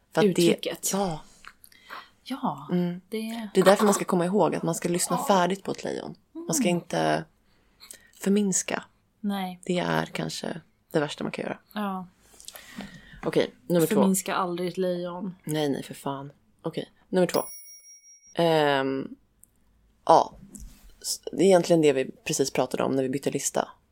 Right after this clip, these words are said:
Speaker 1: Alltså, var inte snål.
Speaker 2: Var inte snål.
Speaker 1: Och grejen är så här, vi måste ba-, bara säga det med lejon.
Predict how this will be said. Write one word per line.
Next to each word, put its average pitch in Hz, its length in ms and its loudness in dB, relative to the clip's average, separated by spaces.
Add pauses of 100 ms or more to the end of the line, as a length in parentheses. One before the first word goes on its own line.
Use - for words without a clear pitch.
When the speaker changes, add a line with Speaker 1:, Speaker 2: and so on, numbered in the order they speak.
Speaker 1:
Alltså, 160 200 0
var 147 600 2 (200)
inte 143 600 -6
snål. - 360 -8 (760)
Speaker 2:
Var 240 420 -2
inte 185 340 -4
snål. 156 320 -4
Speaker 1:
Och 202 100 6
grejen 226 220 10
är 190 40 6
så - 120 2
här, - 200 0 (460)
vi 208 140 4
måste 226 220 4
ba-, 202 120 -2
bara 190 180 8
säga 170 280 4
det - 80 4
med - 120 0
lejon. - 300 0